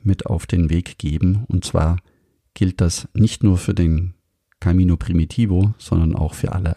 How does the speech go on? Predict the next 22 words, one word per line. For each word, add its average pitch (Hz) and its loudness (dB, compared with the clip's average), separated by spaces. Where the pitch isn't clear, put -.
anderen 87 2
Herbergen 80 0
in 85 -2
Galicien. 82 -2
Die 87 2
Junta 110 4
de 90 2
Galicia 92 0
hat - -4
eine 80 0
eigene 85 2
Webseite 85 -2
aufgebaut, 92 0
die 87 0
sie - -4
aktuell 90 -2
halten 107 0
im 104 2
Moment. 104 0
Und 95 2
dort - 0
werden 87 2